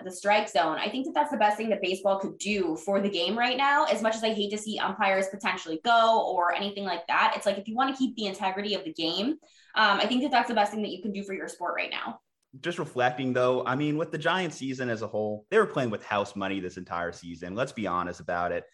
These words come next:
Speaker 2: They had a one percent chance of winning the N L West coming into this year and rip off a hundred seven games. I'm curious to see how this team evolves moving forward because there's gonna be an influx of new guys,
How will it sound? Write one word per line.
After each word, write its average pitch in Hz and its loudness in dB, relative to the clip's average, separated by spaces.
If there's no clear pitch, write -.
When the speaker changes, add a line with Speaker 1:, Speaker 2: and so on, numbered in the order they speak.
Speaker 2:
They 185 4
had 185 6
a 156 6
one 139 0
percent 123 -4
chance 107 -2
of 101 -4
winning 110 0
the - -4
N 98 -2
L 95 0
West 95 0
coming 101 -2
into 95 -6
this 92 -6
year 87 -2
and 104 -2
rip 120 2
off 110 4
a 101 0
hundred 123 -6
seven 110 2
games. 101 -4
I'm 135 2
curious 190 2
to 165 -8
see 151 -2
how 135 4
this 127 0
team 131 0
evolves 110 2
moving 110 -4
forward 107 0
because 98 -6
there's 107 -2
gonna 117 -4
be 113 2
an 104 -2
influx 117 0
of 101 -10
new 107 -2
guys, 107 0